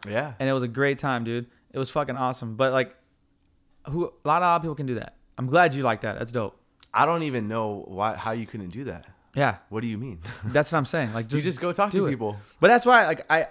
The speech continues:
Speaker 2: I've, you know what? I don't think I was talking to, uh, don't know. But I was like, they're asking, like, I was talking, I think I was talking to my dad.
Speaker 1: Yeah.
Speaker 2: He was talking about, like, you know, you're having good friends and all.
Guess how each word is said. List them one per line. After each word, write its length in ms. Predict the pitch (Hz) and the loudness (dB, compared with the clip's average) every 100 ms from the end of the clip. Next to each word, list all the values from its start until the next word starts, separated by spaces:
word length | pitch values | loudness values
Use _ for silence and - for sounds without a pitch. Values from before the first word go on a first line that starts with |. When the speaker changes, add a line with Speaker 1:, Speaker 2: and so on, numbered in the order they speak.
| - | -2
Speaker 2:
I've, 280 | 165 156 - _ _ _ | -2 -4 -12 _ _ _
you 100 | 165 | -8
know 80 | 202 | -6
what? 200 | 208 - | -8 -10
I 80 | 208 | -12
don't 140 | 220 208 | -10 -10
think 120 | 214 | -6
I 100 | 240 | -6
was 120 | 180 | -6
talking 240 | 175 180 | -8 -8
to, 120 | 180 175 | -10 -8
uh, 380 | 165 156 151 127 - _ _ _ _ _ - | -8 -8 -10 -10 -14 _ _ _ _ _ -8
don't 180 | 139 131 | -4 -4
know. 160 | 101 - | -6 0
But 100 | 147 | 4
I 80 | 165 | 6
was 80 | 165 | 4
like, 100 | 156 | 4
they're 120 | 165 | 4
asking, 220 | 175 185 | 4 2
like, 140 | 147 127 | -4 -4
I 60 | 147 | -4
was 80 | 151 | -2
talking, 140 | 196 | -4
I 40 | 156 | -4
think 80 | |
I 20 | 202 | -4
was 80 | |
talking 120 | 156 147 | -2 -2
to 60 | |
my 60 | 117 | -2
dad. 260 | 117 101 - | -2 -4 -6
Speaker 1:
Yeah. 300 | 113 117 101 95 | -2 0 -2 -4
Speaker 2:
He 60 | 135 | -4
was 100 | 135 | -2
talking 140 | 139 | 0
about, 100 | 127 | 2
like, 200 | 117 113 | 0 -2
you 60 | 123 | -6
know, 60 | 117 | -6
you're 140 | 110 | -6
having 280 | 127 123 120 | -4 -4 -2
good 140 | 120 - | -4 -4
friends 320 | 120 117 117 | -4 -4 -4
and 80 | 117 | -6
all. 200 | 117 | -6